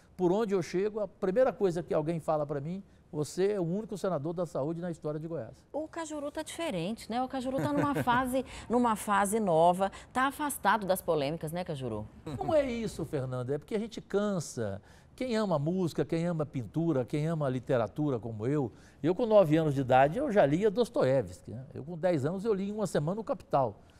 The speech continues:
Speaker 1: A mamãe não me dava roupa, me dava livro de presente. Então, com o tempo, eu fui aprendendo que o contrário do amor não é o ódio, é a indiferença, é o desprezo. E como dizia o Borges, na altura da cegueira dele, o argentino,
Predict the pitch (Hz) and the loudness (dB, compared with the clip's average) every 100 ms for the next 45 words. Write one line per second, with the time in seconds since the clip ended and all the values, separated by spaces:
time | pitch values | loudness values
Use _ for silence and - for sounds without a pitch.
0 | - - - 120 151 165 247 226 160 151 | -20 -18 -8 -2 0 0 0 0 4 4
1 | 113 135 117 110 110 147 156 143 123 104 | 4 0 -2 -4 0 2 2 2 0 -2
2 | 98 107 95 95 87 - - - - - | -4 -4 -4 -6 -10 -16 -20 -20 -20 -20
3 | - 277 269 320 240 285 285 - 226 254 | -20 0 0 0 -2 2 2 2 0 0
4 | 320 - 277 262 196 151 160 220 170 - | -2 -4 -2 0 0 0 2 0 -2 -6
5 | 180 175 - - - 214 247 202 247 277 | -6 -6 -8 -18 -16 -4 -2 2 4 4
6 | 202 170 143 208 196 190 220 175 185 151 | 6 6 6 6 4 2 2 4 6 4
7 | 104 98 73 156 190 196 180 202 190 190 | 0 -6 -4 0 2 0 -4 -2 -2 0
8 | 185 - - 160 170 160 - 185 185 117 | -4 -6 -4 -2 -2 -4 -6 -2 0 -2
9 | 101 - - - - - 123 214 185 127 | -6 -10 -20 -20 -20 -12 -4 0 0 2
10 | 151 117 202 170 117 104 - 123 127 - | 2 4 6 6 2 -6 -6 0 2 2
11 | 170 131 127 127 113 117 107 139 120 113 | 0 2 0 -2 -2 -2 -2 -2 -2 -2
12 | 104 107 92 - 202 110 | -2 -4 -8 -6 -6 -6